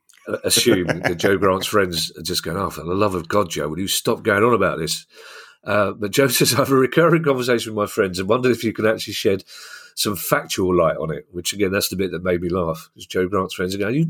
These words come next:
you're making this up, Joe. You, you haven't, there's no, you've got no proof of this." But, uh, <clears throat> Joe says he's given some background as to why I'm asking and would really appreciate your expertise. Uh, probably less so me taking the mickey out of his question.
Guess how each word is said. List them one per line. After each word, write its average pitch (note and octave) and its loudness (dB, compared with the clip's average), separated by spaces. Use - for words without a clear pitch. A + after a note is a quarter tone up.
you're F#3+ 2
making G#3 2
this F#3 4
up, A#3 0
Joe. E2+ -2
You, F3 -8
you F3+ 0
haven't, G#3 -2
there's F#3+ 0
no, A3+ 0
you've G3 -16
got G#3 0
no G#3 4
proof G#3 2
of - -8
this." E2+ -4
But, - -6
uh, A#2+ 4
<clears throat> F#3 4
Joe D3+ 4
says D3 0
he's C3 2
given D#3 2
some C3+ -4
background A2 2
as F#2+ -4
to G2 -4
why G2 4
I'm G2 2
asking F#2 0
and F2+ -4
would F2 -4
really G2 4
appreciate E2+ 0
your F2 4
expertise. E2 0
Uh, D2+ -4
probably F2 0
less F#2+ 4
so D#2 2
me D2+ -2
taking D#2+ -4
the D#2 -4
mickey D#2+ -2
out D#2 -2
of C#2+ -6
his D#2+ -6
question. - -4